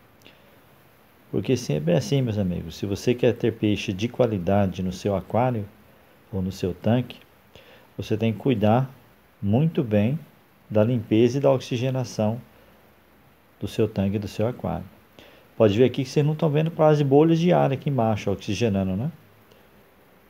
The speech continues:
Mas lá em cima tem a oxigenação dela. E também ali a parte que faz a limpeza.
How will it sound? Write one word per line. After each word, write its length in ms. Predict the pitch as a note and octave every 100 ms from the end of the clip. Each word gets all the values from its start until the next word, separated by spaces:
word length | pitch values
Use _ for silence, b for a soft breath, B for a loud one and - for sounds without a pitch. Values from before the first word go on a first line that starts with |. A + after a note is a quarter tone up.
| _ _ _ _
Mas 280 | F2+ G2 F#2+
lá 120 | A2+
em 60 |
cima 420 | B2+ - B2 C#3+ E3
tem 320 | - A#2+ D3 - _ _ _ _
a 340 | G2+ G2 G2+ G2
oxigenação 920 | G#2 G#2+ A2+ G#2+ A#2 G#2+ - G#2 C3 - _
dela. 320 | G#2+ F#2 F2+ - b b b b -
E 100 | G2+
também 460 | A#2+ G2+ G2 A2+
ali 200 | A2+ G2
a 60 | G#2+
parte 300 | - G2+ G2+
que 100 | -
faz 260 | - G#2+
a 60 | G#2
limpeza. 500 | G#2+ C3 G2 F2+ E2+